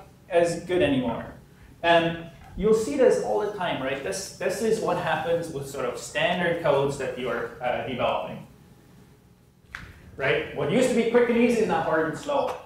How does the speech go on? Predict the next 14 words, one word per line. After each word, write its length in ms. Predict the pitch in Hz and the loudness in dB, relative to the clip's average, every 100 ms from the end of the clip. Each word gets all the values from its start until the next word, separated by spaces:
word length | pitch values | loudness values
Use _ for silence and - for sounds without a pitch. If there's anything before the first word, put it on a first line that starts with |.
| - - - - - | -20 -20 -20 -20 -10
There's 280 | 120 - 139 | -8 -6 -4
lots 480 | 127 - - - | 0 4 4 4
of 200 | 202 - | 0 -4
code. 420 | - 165 135 113 - | -4 -4 -4 -6 -10
There's 260 | 127 131 143 | -10 -8 -8
lots 520 | 131 127 120 190 - | -8 -4 -2 -2 -4
of 100 | 190 | -6
functionality 880 | 185 185 - 175 165 147 131 131 117 | -6 -8 -8 -6 -2 0 0 -2 -2
that 260 | - - 131 | -4 -4 -6
you 100 | 131 | -6
have 240 | 127 127 | -4 -4
in 120 | 127 127 | -4 -2
there. 440 | 123 120 - - - - - - 165 | -2 -4 -6 -14 -20 -20 -20 -10 0
Um, 420 | 165 165 147 | 2 2 0